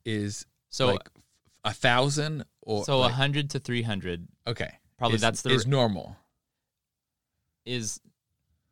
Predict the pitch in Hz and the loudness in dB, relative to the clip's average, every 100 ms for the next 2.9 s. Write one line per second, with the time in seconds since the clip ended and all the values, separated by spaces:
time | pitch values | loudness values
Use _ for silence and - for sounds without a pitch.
0 | _ 117 107 85 82 85 _ 90 82 82 | _ -16 -14 -14 -14 -18 _ -18 -18 -16
1 | 98 92 90 - 92 87 - - 185 - | -16 -14 -14 -14 -16 -10 0 8 10 10
2 | 160 147 147 - - - 143 151 147 | 10 10 4 -8 -12 6 10 10 8